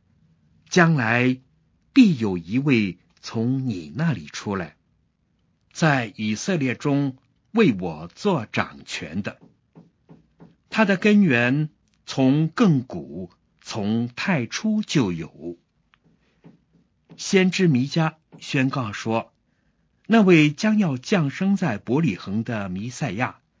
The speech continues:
他从太初就已经存在了。他的根源从亘古，从太初就有。因此呢，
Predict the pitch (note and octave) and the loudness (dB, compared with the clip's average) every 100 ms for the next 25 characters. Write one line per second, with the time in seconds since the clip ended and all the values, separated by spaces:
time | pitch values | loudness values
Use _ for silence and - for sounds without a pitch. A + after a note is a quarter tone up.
0 | _ _ _ _ _ _ - A3+ G#3 - | _ _ _ _ _ _ -4 2 2 0
1 | C#3+ E3 C#3 - - F#3 C#3 - A#3 B3+ | 0 0 -4 -8 -2 -2 -2 0 0 0
2 | - _ _ _ - F3+ C#3+ B2 - G#2+ | -4 _ _ _ 4 6 6 2 -4 -8
3 | E2+ D#2 - F#3 G3 - F2 F#2+ A#2+ E2+ | -8 -8 -2 0 0 -4 -8 -2 -2 -2
4 | D#2+ _ _ _ _ _ _ _ _ _ | -8 _ _ _ _ _ _ _ _ _
5 | _ _ _ _ _ - C4 A#3 - A#3 | _ _ _ _ _ -2 2 4 6 6
6 | A3+ C#3 G#2 A#2 D3+ _ _ _ _ - | 8 6 4 0 -2 _ _ _ _ -2
7 | D3+ D#3 F3+ - B3+ F3+ C3 F2 C#2+ F2 | 2 4 4 4 4 4 2 -6 -10 -10
8 | A2 _ _ _ _ - - G#2+ A2+ A#2+ | -12 _ _ _ _ -18 -8 -2 -2 -2
9 | B2 - G3 A#2 G2+ - G#3 A3 _ - | -6 -2 0 0 0 0 0 0 _ -4
10 | D3 A2+ F#2+ D#2+ D2 - F#2 _ _ _ | 0 0 -2 -8 -14 -16 -18 _ _ _
11 | _ _ _ _ _ _ _ D#3 F3 - | _ _ _ _ _ _ _ 0 0 0
12 | G#2 B2 | 0 -2